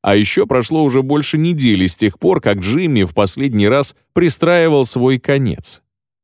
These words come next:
Он руководствовался железным правилом никогда не заниматься сексом за три дня до дела,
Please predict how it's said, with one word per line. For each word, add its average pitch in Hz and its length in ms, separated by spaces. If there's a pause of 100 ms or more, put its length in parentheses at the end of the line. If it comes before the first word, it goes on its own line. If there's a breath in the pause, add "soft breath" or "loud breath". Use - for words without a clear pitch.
(200)
Он 180 300
руководствовался 135 1200
железным 107 580
правилом 90 680
никогда 143 560
не 87 100
заниматься 101 640
сексом 139 640
за 117 360
три 95 180
дня 117 400
до 107 240
дела, 82 460